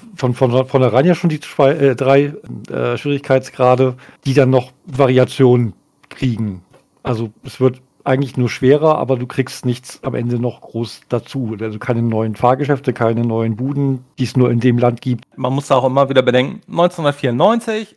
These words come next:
Speaker 2: es war mehr oder weniger der erste Themenpark-Simulator. Also natürlich, man hatte vorher schon mal so Aufbauspiele auch echtzeitmäßig mit,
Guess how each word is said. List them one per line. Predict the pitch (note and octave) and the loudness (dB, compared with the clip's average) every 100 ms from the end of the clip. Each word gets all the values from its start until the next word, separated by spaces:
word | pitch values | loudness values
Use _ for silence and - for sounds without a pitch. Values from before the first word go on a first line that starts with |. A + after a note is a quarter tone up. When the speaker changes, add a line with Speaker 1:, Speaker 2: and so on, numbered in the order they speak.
| - | -18
Speaker 2:
es | B2+ - | -18 -4
war | C3 B2 A#2+ B2+ - _ _ _ _ _ _ | 0 2 2 -2 -8 _ _ _ _ _ _
mehr | C3 C#3 | 0 2
oder | C#3+ B2+ | 2 0
weniger | C3+ B2+ B2 A#2 A#2 - _ - D3+ _ _ - | -2 -2 0 0 -4 -6 _ -20 -20 _ _ -12
der | C3+ - | -10 -4
erste | D#3 D3 - C#3 - _ _ | -2 -2 -6 -14 -16 _ _
Themenpark-Simulator. | - E3+ F#3 F3 E3+ E3+ E3+ E3 D#3 D#3 D#3 | -6 -4 -4 -4 -4 -4 -6 -2 2 2 0
Also | C3 C3+ | -4 -6
natürlich, | - G#3+ | -8 -8
man | B2+ A2 | -8 -10
hatte | A#2+ | -6
vorher | C#3+ C3 | -4 -2
schon | C3 | -6
mal | A#2+ A#2 | -8 -2
so | B2+ | -2
Aufbauspiele | C3 - B2+ - C3+ B2+ | -2 -2 -6 -6 -4 -4
auch | - | -4
echtzeitmäßig | D3+ C#3+ C#3 C3 B2+ - B2 | -10 -6 -4 -4 -6 -8 -10
mit, | B2+ B2 | -10 -12